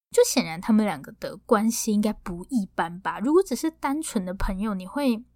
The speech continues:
难过到自杀吗？而且想要跟对方合葬在一起，也不像是会跟朋友做的事吧？嗯，那其他人确实也是很同情他们两个，所以就按照天野柱希望的把他们葬在一起。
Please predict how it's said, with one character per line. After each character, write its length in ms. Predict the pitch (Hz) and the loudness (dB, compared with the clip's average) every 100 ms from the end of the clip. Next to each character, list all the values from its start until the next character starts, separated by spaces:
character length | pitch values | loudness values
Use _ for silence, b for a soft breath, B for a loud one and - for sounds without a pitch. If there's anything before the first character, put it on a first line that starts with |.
| _ _ | _ _
难 240 | 220 180 185 | -6 -6 2
过 180 | 240 | 2
到 140 | 220 214 | 2 -2
自 340 | - 240 196 | -6 -8 -8
杀 360 | 185 - 175 170 | -8 -8 -6 -6
吗？ 180 | 170 156 | -6 -4
而 80 | |
且 140 | 208 247 | -2 -2
想 200 | - 165 | -2 -4
要 80 | 190 | -2
跟 200 | 185 202 | -4 0
对 180 | 220 | -2
方 180 | 175 185 | 0 -6
合 300 | 185 - 175 | -8 -10 -10
葬 300 | 185 226 190 | -2 -2 -2
在 200 | 196 175 | -6 -6
一 80 | 180 | -8
起， 360 | 190 - 180 - | -10 -12 -12 -4
也 100 | 254 | 0
不 160 | 214 214 | 2 2
像 180 | 294 285 | 0 0
是 140 | - | 2
会 140 | 269 254 | 4 6
跟 160 | 233 | 6
朋 200 | 240 196 | 4 2
友 140 | 165 147 | -4 -4
做 200 | - 139 | -2 -2
的 100 | 160 | -2
事 320 | - - - | -6 -4 -4
吧？ 200 | 147 - _ _ _ _ - | -6 -8 _ _ _ _ -12
嗯， 260 | 185 220 - | -12 -12 -8
那 260 | 202 180 | -6 -6
其 320 | - - 208 233 | -8 -6 0 0
他 180 | 277 | 2
人 200 | 359 240 | 2 2
确 220 | 196 - 220 | 2 4 2
实 160 | - | 2
也 100 | 143 | -8
是 120 | - | -4
很 200 | 220 175 | -4 -4
同 260 | 160 - 175 | -8 -10 -10
情 200 | - 170 | -10 -10
他 120 | 185 | -8
们 160 | 180 180 | -6 -4
两 220 | 175 127 | -4 -6
个， 120 | 156 | -8
所 160 | - 202 | -2 0
以 60 | |
就 100 | 190 196 | 0 -2
按 220 | 220 190 | 0 0
照 200 | 196 175 | -2 -4
天 240 | - 202 | -4 -2
野 120 | 190 | -2
柱 200 | - 196 | -4 -6
希 240 | 180 - 208 | -4 -4 0
望 240 | 233 185 | 0 0
的 100 | 180 | -8
把 160 | - - | -10 -10
他 160 | - | -8
们 100 | 165 - | -10 -6
葬 260 | 180 175 | -8 -8
在 200 | - 160 | -10 -10
一 80 | 165 | -10
起。 340 | - - - | -8 -8 -8